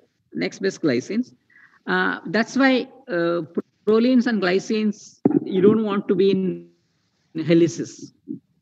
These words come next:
Because in helices, proline definitely will not satisfy the phi and psi, because psi cannot really go, uh, mm, um, plus one fifty to minus fifty. But,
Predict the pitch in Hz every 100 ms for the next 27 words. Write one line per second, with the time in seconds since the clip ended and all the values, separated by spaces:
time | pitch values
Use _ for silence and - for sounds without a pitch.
0 | - _ 170 202 196 180 180 160 190 254
1 | - 196 196 - _ _ 190 214 233 233
2 | 202 196 208 190 214 214 214 190 - 175
3 | 170 185 185 - 165 165 - 170 170 165
4 | 160 139 156 156 180 220 269 _ _ -
5 | 151 170 - 185 202 - 185 180 180 175
6 | 170 165 147 139 - - - _ _ _
7 | _ - 131 117 120 - _ _ - -
8 | 151 143 - 131 - 135 135 - - 202
9 | 220 208 190 196 - 185 175 151 147 143
10 | 143 - 147 135 - 208 - _ _ _
11 | _ _ 147 175